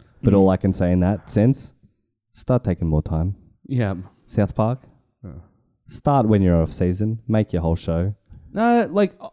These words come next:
Speaker 3: I think it gives a little bit of a, a different vibe to it.
Speaker 2: Yeah.
Speaker 1: It does,
Speaker 3: Like,
Speaker 1: but
Speaker 3: it's
Speaker 2: And
Speaker 3: totally
Speaker 2: as well, they can stay kinda fresh to, like, current
Speaker 3: Yeah.
Speaker 2: events. Like, think there's things that are just happening.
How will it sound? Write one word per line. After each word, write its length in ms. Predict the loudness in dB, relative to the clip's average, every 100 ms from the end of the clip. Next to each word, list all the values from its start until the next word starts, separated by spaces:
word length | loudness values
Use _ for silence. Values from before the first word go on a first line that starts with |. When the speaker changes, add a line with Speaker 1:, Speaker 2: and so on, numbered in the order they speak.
| _
Speaker 3:
I 100 | -6
think 220 | -4 -4
it 200 | -4 -4
gives 240 | -2 0 2
a 40 |
little 540 | 2 2 4 4 4 2
bit 260 | 2 2 2
of 100 | 2
a, 280 | 0 0 -2
a 120 | -6
different 500 | -4 -4 -6 -6 -10 -14 -20 -18
vibe 520 | -14 -10 -10 -8 -10 -14
to 200 | -8 -4
it. 140 | -2 -4
Speaker 2:
Yeah. 380 | 0 2 2 2
Speaker 1:
It 140 | 2
does, 360 | 4 4 4 2
Speaker 3:
Like, 60 | 2
Speaker 1:
but 80 | 0
Speaker 3:
it's 120 | 0
Speaker 2:
And 60 | 0
Speaker 3:
totally 200 | 2 2
Speaker 2:
as 140 | 0
well, 200 | 0 0
they 120 | 0
can 140 | -2 -8
stay 320 | -6 -4 -4
kinda 380 | -4 -6 -6 -8
fresh 400 | -6 -6 -6 -6
to, 80 | -6
like, 380 | -4 -6 -12
current 220 | -8 -4 -2
Speaker 3:
Yeah. 80 |
Speaker 2:
events. 380 | -2 -4 -8 -8
Like, 200 | -6 -6
think 160 | -6 -6
there's 220 | -6 -6
things 220 | -8 -8
that 100 | -6
are 60 | -6
just 240 | -6 -6
happening. 420 | -8 -6 -6 -8